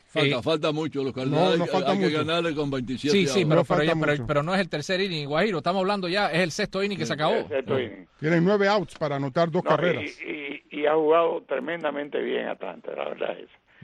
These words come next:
Speaker 2: Y, y,
Speaker 4: Ok.
Speaker 2: y están jugando, y Atlanta es, está jugando en su parque. Bueno, después de, al,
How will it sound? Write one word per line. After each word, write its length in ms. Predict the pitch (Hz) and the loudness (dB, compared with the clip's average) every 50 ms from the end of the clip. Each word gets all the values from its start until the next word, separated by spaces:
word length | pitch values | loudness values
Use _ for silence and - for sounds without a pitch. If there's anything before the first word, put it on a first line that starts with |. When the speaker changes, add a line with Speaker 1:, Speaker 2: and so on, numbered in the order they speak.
| - - _ | -20 -10 _
Speaker 2:
Y, 160 | 135 120 131 - | -2 -2 -2 0
y, 140 | 147 139 127 | 0 0 0
Speaker 4:
Ok. 80 | 135 - | 0 -2
Speaker 2:
y 180 | - 131 127 131 | -2 0 0 0
están 240 | 127 - 160 156 170 | 2 2 0 0 2
jugando, 380 | 190 190 180 185 196 214 196 | 2 2 2 2 2 0 -2
y 80 | 139 135 | -2 -2
Atlanta 500 | 123 113 127 127 151 185 - 220 202 185 | -2 0 0 0 0 0 0 0 0 0
es, 200 | 190 202 185 170 | 0 0 -2 -4
está 160 | 139 - 175 | -4 -2 -2
jugando 260 | 180 196 190 202 240 226 | 0 0 0 0 0 -2
en 40 | |
su 100 | 180 170 | -6 -4
parque. 320 | - 202 233 214 - 95 - - _ _ - - _ _ _ - - - - - - - _ _ - - - - - _ _ _ _ _ _ _ _ _ | -2 -2 -2 -2 -4 -12 -18 -20 _ _ -20 -20 _ _ _ -20 -20 -20 -20 -20 -20 -20 _ _ -20 -20 -20 -20 -20 _ _ _ _ _ _ _ _ _
Bueno, 180 | - 190 240 233 | 2 2 2 4
después 380 | 175 165 175 - - 214 247 277 277 | 4 4 2 4 2 2 2 4 4
de, 80 | 254 233 190 180 214 208 123 127 - | 2 2 0 -2 -4 -6 -8 -8 -8
al, 140 | 151 151 | -8 -8